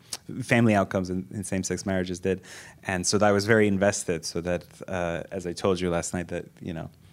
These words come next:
when you triumphed in the university, I, you know, I cheered on, uh, along. And I was very grateful that you signed that statement,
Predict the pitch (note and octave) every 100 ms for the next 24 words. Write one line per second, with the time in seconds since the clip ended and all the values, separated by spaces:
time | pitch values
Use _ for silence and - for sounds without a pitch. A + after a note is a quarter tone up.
0 | _ - - F#2+ F#2+ - D3+ C#3+ B2 G2+
1 | G#2+ G2+ G2+ G2 G2 G#2 - F#2+ F2+ F2
2 | - - F#2+ F2 F2 F#2 - - F2 -
3 | F2 - - - - F#2+ F#2+ F2+ E2+ -
4 | - - G2 F#2+ G#2+ G2+ G#2+ - G#2+ F#2
5 | F#2 F2 - - G#2 G2+ F#2+ - - F#2+
6 | F#2 F#2